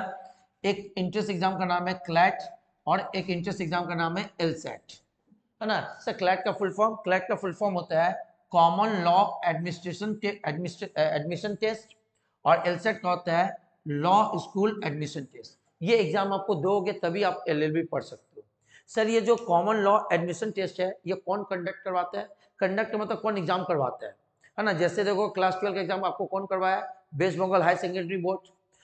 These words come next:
वैसे जब तुम कलकत्ता यूनिवर्सिटी में अगर admission लेते हो तो आपका Garrison का exam कौन conduct करवाएगा? कलकत्ता यूनिवर्सिटी। वैसे एलएलबी का exam पढ़ने के लिए आपको entrance exam देना पड़ेगा। अगर क्लैट का exam देते हो तो ये conduct करवाता है Consortium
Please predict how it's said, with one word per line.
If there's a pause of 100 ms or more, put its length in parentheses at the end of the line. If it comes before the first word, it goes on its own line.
(140)
वैसे
जब
तुम
कलकत्ता
यूनिवर्सिटी
में
अगर
admission
लेते
हो (360)
तो
आपका
Garrison
का
exam
कौन
conduct
करवाएगा?
कलकत्ता
यूनिवर्सिटी। (440)
वैसे (120)
एलएलबी
का
exam
पढ़ने
के
लिए (380)
आपको
entrance
exam
देना
पड़ेगा। (180)
अगर
क्लैट
का
exam
देते
हो (320)
तो
ये
conduct
करवाता
है (260)
Consortium